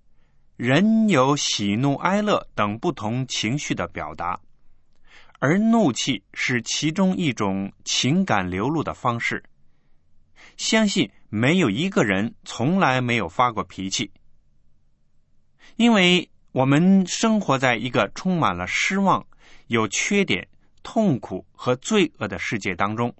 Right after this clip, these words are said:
当然会有让人生气的情况。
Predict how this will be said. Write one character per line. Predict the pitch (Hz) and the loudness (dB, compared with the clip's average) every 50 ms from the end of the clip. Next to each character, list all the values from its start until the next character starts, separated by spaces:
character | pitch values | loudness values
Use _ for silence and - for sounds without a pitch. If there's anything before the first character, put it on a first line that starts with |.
| _ - - - _ _ _ _ - - - - - _ | _ -20 -20 -20 _ _ _ _ -20 -20 -20 -20 -10 _
当 | - 226 233 220 | 0 2 2 4
然 | 175 113 113 117 113 - - - | 4 4 2 2 -2 -6 -14 -20
会 | - - 160 156 139 | -2 0 2 4 4
有 | 120 110 107 107 110 | 4 4 4 2 2
让 | 120 151 170 156 120 | 2 2 2 2 2
人 | 107 110 123 127 | 2 0 -2 -2
生 | - - - 208 196 190 | -2 -2 0 0 0 0
气 | - - - 104 | 0 -2 -4 -4
的 | 92 - | -4 -6
情 | - - 165 - | -10 -12 -14 -12
况。 | - 107 104 - | -4 -2 -2 -2